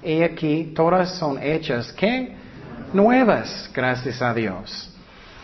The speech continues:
Entonces, somos nuevas criaturas en Cristo si somos cristianos reales. Entonces, cuando yo fui bautizado, eso no me, me salvó.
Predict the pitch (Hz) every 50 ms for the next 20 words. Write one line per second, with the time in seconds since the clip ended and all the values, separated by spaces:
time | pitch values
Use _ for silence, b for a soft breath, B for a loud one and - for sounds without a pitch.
0 | B B 170 165 160 226 240 254 226 - - 156 139 143 156 160 156 - - -
1 | - - 175 175 175 185 196 196 190 196 - - 147 139 135 143 147 147 165 160
2 | - - 139 135 127 123 123 - 151 147 147 131 - 127 117 110 - 214 247 226
3 | 202 190 180 160 160 156 - - 143 139 147 - - 147 139 143 135 - - 123
4 | 120 - - 117 104 104 110 120 127 - - - - 113 123 165 214 247 277 220
5 | 120 98 - - - - - - - - - - - - B B B B B B
6 | B B B B B B 151 147 196 202 202 202 180 151 - - - 170 165 156
7 | 147 143 147 165 196 196 196 - 196 160 147 156 156 151 - 143 - - - 247
8 | 277 277 214 165 156 165 - - - - - - - 226 214 208 - 220 196 180
9 | 170 165 156 151 156 170 160 156 - 143 139 135 131 - 151 135 135 139 147 196
10 | 285 320 294 - - - -